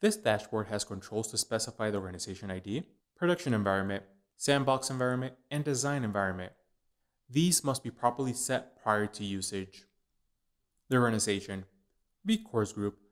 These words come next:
shows the vCores assigned to the parent organization in production, sandbox, and design environments, and shows how many vCores are reassigned to its direct suborganization, if any. For instance, the production environment has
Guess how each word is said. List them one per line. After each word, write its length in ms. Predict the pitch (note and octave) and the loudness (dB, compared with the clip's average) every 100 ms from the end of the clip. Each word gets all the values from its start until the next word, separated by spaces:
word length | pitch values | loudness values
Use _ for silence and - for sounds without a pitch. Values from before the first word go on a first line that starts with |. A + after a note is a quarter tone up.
| _ | _
shows 280 | - A#2+ A2+ | -4 -2 -2
the 100 | A2+ | -2
vCores 540 | A#2 E3 - D3 C#3 | -4 -4 -4 -4 -2
assigned 500 | A#2 - A#2+ A#2 B2 | 0 0 0 -2 -4
to 100 | B2 | -8
the 100 | G#2+ | -12
parent 400 | G2 - B2+ D3 | -12 -8 -4 -4
organization 580 | C3 A2 G2+ - G2+ A#2 | -2 0 0 -2 -6 -8
in 120 | - G#2 | -12 -8
production, 560 | G2 F#2+ F#2+ - F3 - _ _ | -4 -2 -4 -6 -8 -8 _ _
sandbox, 680 | - E3+ E3+ C#3+ A#2 A2 - - _ _ - | -4 0 2 4 2 2 -4 -10 _ _ -4
and 200 | D#3+ D#3+ | 0 2
design 340 | C3 A#2+ A2 | 2 2 0
environments, 720 | G2 F#2+ F#2 F2+ F2 F2+ - - _ _ - | -2 -2 -2 -4 -10 -16 -20 -20 _ _ -4
and 180 | B2+ A#2 | -2 0
shows 480 | - F3 D3 C3 - _ - | 2 4 4 2 -8 _ -10
how 120 | E3+ | -4
many 240 | F3 E3+ D#3 | 0 0 0
vCores 480 | C3+ B2+ - C3 B2+ | 0 -2 -2 -2 0
are 160 | A2 G#2+ | 0 0
reassigned 880 | G#2+ D#3+ D#3+ - - D3 A2+ G#2 - _ - | 2 2 4 0 0 -2 -2 -4 -6 _ -2
to 100 | B2 | 0
its 160 | B2+ | 0
direct 520 | - A#2 A#2 B2 - | 0 0 0 0 -4
suborganization, 920 | - B2+ A#2 A#2+ G#2+ G2+ G#2+ G2+ G#2 A2 | -6 -2 -2 -2 -2 -2 -4 -6 -8 -8
if 140 | F#3 - | -12 -4
any. 300 | G2+ F2+ F2+ _ _ _ _ _ _ _ - | -4 -6 -14 _ _ _ _ _ _ _ 2
For 160 | D#3+ | 4
instance, 540 | A#2+ G2+ - G2 - - _ _ _ | 4 0 -4 -6 -10 -16 _ _ _
the 80 | - | -8
production 460 | - B2+ A#2 - A2 | 0 2 2 0 -4
environment 460 | A2 A2 A#2 B2 | 0 0 -2 -6
has 320 | - A2 G#2+ | -6 -2 -2